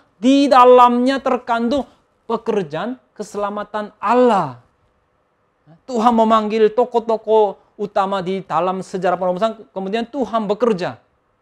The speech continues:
membentangkan sejarah penebusan. Ya, itulah zaman dahulu kala. Mengapa hari ini kita harus belajar sejarah penebusan, saudara? Yaitu supaya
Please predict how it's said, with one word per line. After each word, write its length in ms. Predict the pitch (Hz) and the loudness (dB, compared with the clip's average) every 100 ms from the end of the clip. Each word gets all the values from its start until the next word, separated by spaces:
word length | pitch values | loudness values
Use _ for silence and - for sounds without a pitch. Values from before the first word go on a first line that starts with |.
| - | -4
membentangkan 560 | 226 233 233 226 214 202 | 0 2 0 -2 -4 -2
sejarah 160 | 208 | -2
penebusan. 480 | 208 208 190 165 127 - _ | -2 -4 -4 -10 -14 -16 _
Ya, 80 | 208 | -14
itulah 480 | 226 320 240 147 - _ - | -2 2 2 2 -4 _ -10
zaman 320 | 190 220 208 | -4 -2 -2
dahulu 240 | 185 180 | -2 -2
kala. 320 | 180 170 147 117 _ _ _ _ - | -4 -10 -12 -16 _ _ _ _ -8
Mengapa 560 | 202 254 285 285 269 220 | -2 2 4 4 4 4
hari 480 | 190 220 240 254 | 2 -2 0 2
ini 160 | 254 254 | 0 0
kita 240 | 247 220 | -2 -8
harus 640 | 190 185 233 240 240 - _ _ _ | -8 -4 0 0 -2 -10 _ _ _
belajar 400 | 170 214 202 214 202 | -2 -2 2 0 0
sejarah 480 | - 190 196 185 180 | -4 -2 2 4 4
penebusan, 480 | 185 185 170 175 170 | 2 -2 -2 -6 -8
saudara? 400 | 156 151 185 311 _ _ _ _ _ _ _ _ _ _ _ - | -2 0 0 -4 _ _ _ _ _ _ _ _ _ _ _ -8
Yaitu 320 | 131 165 170 | -8 -4 -6
supaya 560 | 156 147 139 175 285 | -2 0 4 4 2